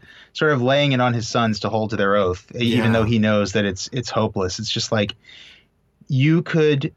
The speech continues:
Speaker 1: you could tell them, "You know
Speaker 2: Yeah.
Speaker 1: what, guys? I was wrong.
Speaker 2: Yeah.
Speaker 1: Don't do this.
Speaker 2: Don't do this. Try to get
Speaker 1: Um,
Speaker 2: out of this. Talk to Manwë.
Speaker 1: yeah.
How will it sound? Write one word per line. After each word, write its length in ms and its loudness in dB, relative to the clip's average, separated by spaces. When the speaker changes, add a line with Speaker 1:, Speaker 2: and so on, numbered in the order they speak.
Speaker 1:
you 220 2
could 180 0
tell 240 2
them, 320 0
"You 160 -2
know 60 2
Speaker 2:
Yeah. 60 2
Speaker 1:
what, 120 0
guys? 560 0
I 160 0
was 180 -2
wrong. 500 -2
Speaker 2:
Yeah. 180 -4
Speaker 1:
Don't 240 0
do 200 -2
this. 460 -4
Speaker 2:
Don't 180 -2
do 140 0
this. 120 -4
Try 220 -2
to 120 0
get 80 0
Speaker 1:
Um, 80 0
Speaker 2:
out 100 0
of 80 -2
this. 160 -6
Talk 320 -6
to 140 -2
Manwë. 640 0
Speaker 1:
yeah. 60 -4